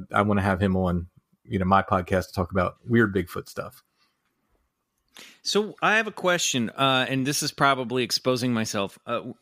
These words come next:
Speaker 2: I, I don't think I've heard the phrase legend tripping. What, what is that exactly?
Speaker 1: Uh, it's generally, um, I mean, I,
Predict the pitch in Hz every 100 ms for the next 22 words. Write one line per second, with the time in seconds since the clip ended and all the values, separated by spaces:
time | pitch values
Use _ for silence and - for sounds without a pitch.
0 | _ - 160 - 160 214 294 311 220 160
1 | 180 180 156 - 143 117 107 113 113 113
2 | 98 - 87 73 71 64 104 92 127 135
3 | 104 87 82 80 80 71 - 69 - _
4 | _ _ _ _ _ _ _ _ _ -
5 | _ _ _ - 151 156 147 - - 113
6 | 117 - - 151 139 180 190 214 196 175
7 | 165 139 123 117 110 104 82 - - -
8 | - 123 127 131 113 - - - 139